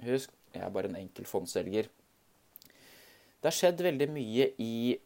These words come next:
fondet hittil i år, som vi skal, eh, gå nærmere inn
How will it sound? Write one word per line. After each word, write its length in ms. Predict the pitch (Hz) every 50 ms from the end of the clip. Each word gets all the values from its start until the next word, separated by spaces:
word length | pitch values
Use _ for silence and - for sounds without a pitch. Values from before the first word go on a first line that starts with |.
| _ _ -
fondet 640 | - - - - 131 120 117 113 113 117 123 127 123 -
hittil 440 | - 131 - - _ - 120 117 123
i 60 | 123
år, 400 | - - 117 135 156 185 180 - -
som 240 | - - - 131 131
vi 80 | 127 127
skal, 480 | - - 127 123 127 127 127 127 131
eh, 160 | 131 127 127
gå 180 | 127 123 117 117 120
nærmere 440 | 123 117 104 101 101 107 107 107 -
inn 200 | 98 98 98